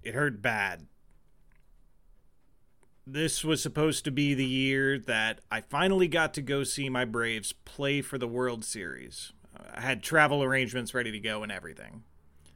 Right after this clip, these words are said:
But that isn't happening. I'm crushed. And, and I know you all are too. There, there's no sugarcoating what happened on Friday, Saturday, and Sunday.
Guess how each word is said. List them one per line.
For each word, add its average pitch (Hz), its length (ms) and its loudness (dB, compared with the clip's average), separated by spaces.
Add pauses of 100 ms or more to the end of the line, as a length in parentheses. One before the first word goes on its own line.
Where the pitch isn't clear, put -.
(1300)
But 131 300 2
that 151 200 10
isn't 160 200 6
happening. 151 500 2 (2000)
I'm 160 240 0
crushed. - 680 -2 (640)
And, 117 380 -8
and 131 100 0
I 147 60 4
know 185 160 8
you 170 240 6
all 135 220 4
are 110 180 -4
too. 65 340 -12 (1500)
There, 127 300 -2
there's 139 200 -2
no 208 140 6
sugarcoating 117 800 2
what 110 120 -4
happened 110 560 0
on 92 360 -12 (180)
Friday, 131 640 6
Saturday, 113 600 0
and 104 120 -6
Sunday. 110 600 -2